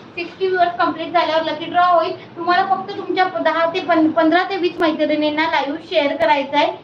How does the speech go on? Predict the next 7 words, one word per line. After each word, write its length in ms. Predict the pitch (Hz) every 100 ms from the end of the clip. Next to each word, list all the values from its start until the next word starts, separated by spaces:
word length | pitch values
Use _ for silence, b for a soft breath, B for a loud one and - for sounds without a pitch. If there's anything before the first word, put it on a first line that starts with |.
| B -
आणि 160 | 269 320
शेअर 320 | 349 294 294
केल्यानंतर 580 | 339 320 320 311 302 339
त्याचे 260 | 339 311
स्क्रीनशॉट 680 | 311 - - 302 320 - -
मला 200 | 339 330
पाठवायचे. 760 | 320 302 302 294 339 370 -